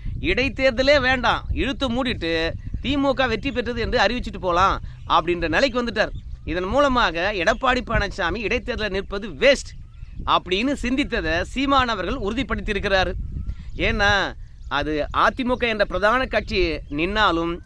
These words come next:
இல்ல, பல கட்சியுடன் கூட்டணி வைக்கின்ற சின்ன சின்ன கட்சிகள் போட்டியிட்டாலும் சரி, இன்னைக்கு திமுக மீது இருக்கின்ற அதிருப்தி காரணமாக, நம்ம வெற்றி பெறுவோமோ வெற்றி பெற மாட்டோமோ என்ற அதிர்ச்சி காரணமாக அவங்க அங்க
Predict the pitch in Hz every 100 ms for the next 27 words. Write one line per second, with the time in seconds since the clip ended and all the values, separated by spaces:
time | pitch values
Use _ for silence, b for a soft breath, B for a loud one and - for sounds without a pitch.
0 | - 147 247 285 226 165 165 175 - B
1 | B B - 160 170 165 202 214 269 262
2 | 240 302 277 269 233 214 185 190 190 214
3 | 262 254 240 233 226 214 180 175 208 254
4 | 254 220 202 214 220 254 - 165 160 165
5 | B B B - 214 247 214 240 277 277
6 | 240 240 247 240 226 196 170 269 254 254
7 | 208 220 220 196 170 151 170 170 160 180
8 | 269 233 240 226 214 233 202 240 214 220
9 | 208 202 196 202 208 180 170 151 170 220
10 | 254 196 190 214 208 180 156 147 156 156
11 | B B - 165 214 202 208